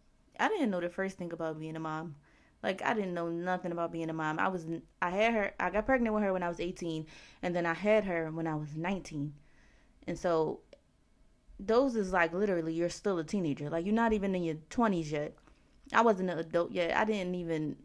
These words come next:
like, I was still living at home. I, I wasn't working. I didn't have a car.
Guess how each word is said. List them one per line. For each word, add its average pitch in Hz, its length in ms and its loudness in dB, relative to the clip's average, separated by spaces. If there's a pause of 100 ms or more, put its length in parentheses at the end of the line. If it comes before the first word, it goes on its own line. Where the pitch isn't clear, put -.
(440)
like, 185 200 2
I 226 80 6
was 208 160 0
still 180 240 0
living 160 280 -2
at 151 140 -2
home. 180 600 0 (800)
I, 170 920 6 (1500)
I 202 80 4
wasn't 185 380 2
working. 165 580 0 (640)
I 180 80 2
didn't 202 220 0
have 185 160 2
a 180 60 -4
car. 165 720 0